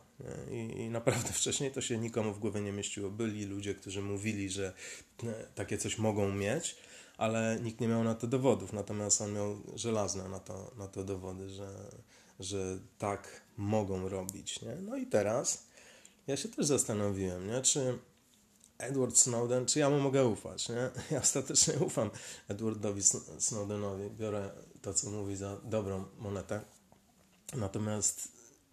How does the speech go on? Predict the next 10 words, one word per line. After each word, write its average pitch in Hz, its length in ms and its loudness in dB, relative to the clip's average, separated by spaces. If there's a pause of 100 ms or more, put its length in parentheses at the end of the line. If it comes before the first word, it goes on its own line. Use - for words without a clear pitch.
(240)
jest 113 280 4
coś 104 180 0
we 110 140 0
mnie 107 180 0
takiego, 98 560 -4 (200)
co 98 540 -2
każe 110 260 -2
mi 107 140 -2
myśleć 104 600 -4 (480)
jak 104 540 -2